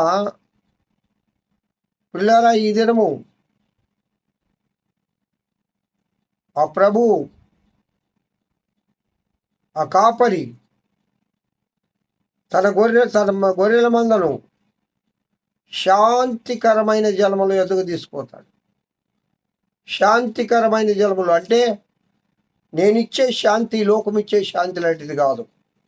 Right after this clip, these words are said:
లేక శాంతికి మరి ఒక పర్యాయ పదము సమాధానము. నేనిచ్చే సమాధానము ఈ లోకమిచ్చే సమాధానం లాంటిది కాదు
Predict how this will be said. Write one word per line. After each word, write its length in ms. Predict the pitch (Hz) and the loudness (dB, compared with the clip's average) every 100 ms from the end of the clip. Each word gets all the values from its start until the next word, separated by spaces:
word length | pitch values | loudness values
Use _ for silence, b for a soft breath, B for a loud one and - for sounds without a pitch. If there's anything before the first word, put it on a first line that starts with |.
| _ _ _ _ - | _ _ _ _ -6
లేక 200 | 175 196 | -4 -4
శాంతికి 520 | - 190 214 226 214 | -4 0 0 0 -2
మరి 240 | 208 196 202 | 0 0 0
ఒక 140 | 180 | -2
పర్యాయ 440 | 185 185 202 202 | -2 0 2 2
పదము 360 | 185 185 185 190 | 0 -2 -2 -4
సమాధానము. 800 | - 160 175 180 160 143 120 117 _ _ _ _ _ _ _ _ _ _ _ _ 165 | -4 -4 0 0 0 -2 -6 -18 _ _ _ _ _ _ _ _ _ _ _ _ -2
నేనిచ్చే 520 | 202 233 233 254 247 | 0 2 0 -2 -2
సమాధానము 920 | 240 208 214 208 202 202 202 190 175 _ _ _ _ _ | 0 0 2 2 2 0 -2 -2 -4 _ _ _ _ _
ఈ 120 | 175 185 | -6 0
లోకమిచ్చే 760 | 208 214 208 196 - 202 196 | 0 0 -2 -4 -2 0 0
సమాధానం 580 | 190 190 180 180 170 170 | 0 -2 0 0 0 0
లాంటిది 480 | 156 156 139 143 139 | 0 -2 -2 -8 -6
కాదు 300 | 143 131 | -2 -2